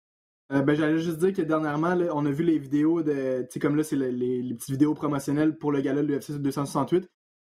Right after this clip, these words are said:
Puis Kamaru Usman, Marty Fake Newsman, Marty from Nebraska,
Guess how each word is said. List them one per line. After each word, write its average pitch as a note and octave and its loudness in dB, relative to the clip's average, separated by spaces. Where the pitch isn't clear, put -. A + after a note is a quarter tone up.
Puis F3 -6
Kamaru E3 4
Usman, D#3+ 0
Marty D#3 0
Fake D#3+ 0
Newsman, D#3 0
Marty D#3 0
from D3 -2
Nebraska, C#3+ 0